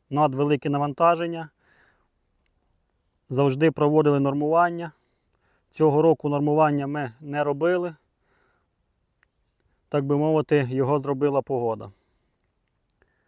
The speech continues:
Абрикос має такий врожай через свої дві здатності. Це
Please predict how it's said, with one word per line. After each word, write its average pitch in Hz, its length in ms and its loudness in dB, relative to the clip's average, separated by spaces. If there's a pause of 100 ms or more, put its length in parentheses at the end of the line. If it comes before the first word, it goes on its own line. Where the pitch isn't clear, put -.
(1700)
Абрикос 147 720 2 (920)
має 147 320 2
такий 147 320 -2
врожай 156 640 0
через 147 320 0
свої 156 300 -2
дві 147 280 -2
здатності. 131 680 -2
Це 123 380 -4